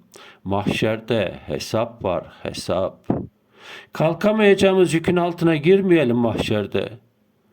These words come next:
"Aa, ben şu kadar gün, ay, yıl namaz kılmadım, hemen başlayayım namaza." diye bir lüksümüz yok mahşerde. Çünkü orada namaz yok. Ne yaparsak bu dünyada yapacağız. Gelin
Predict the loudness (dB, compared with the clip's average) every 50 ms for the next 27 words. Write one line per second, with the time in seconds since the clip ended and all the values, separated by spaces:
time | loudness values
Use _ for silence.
0 | _ _ _ _ _ _ _ _ _ _ _ -2 0 2 2 2 2 0 0 0
1 | 0 2 0 0 0 2 0 2 2 2 0 0 -2 -4 -12 -20 _ _ -12 -4
2 | 2 2 2 2 2 0 0 2 2 2 2 2 2 4 4 4 4 4 2 0
3 | 0 0 0 0 0 -2 -2 0 2 2 4 4 4 0 0 0 0 0 0 0
4 | 0 0 0 0 0 0 0 0 0 0 2 2 2 4 4 2 2 0 0 0
5 | 2 2 2 4 4 2 0 2 0 0 0 0 -4 -4 -2 -2 0 2 2 2
6 | 4 2 2 2 2 0 0 0 0 -2 0 0 0 0 0 0 -2 -2 -2 -4
7 | -12 -12 -4 0 2 2 4 4 2 2 2 2 0 0 0 0 0 0 0 0
8 | -2 -2 -2 -2 -2 0 2 4 4 4 2 0 -4 -8 -18 -20 -20 -20 -20 _
9 | _ _ _ _ _ _ _ -2 0 2 2 2 2 2 0 0 0 -2 -2 -4
10 | -4 -4 0 -2 0 2 2 2 2 2 2 0 -2 -2 -2 -2 -2 -2 -4 -4
11 | -2 0 -2 -2 -2 -4 -10 -14 -20 _ _ -20 -20 -20 -20 _ _ _ -2 0
12 | 0 0 0 -2 -4 -6 -10 -16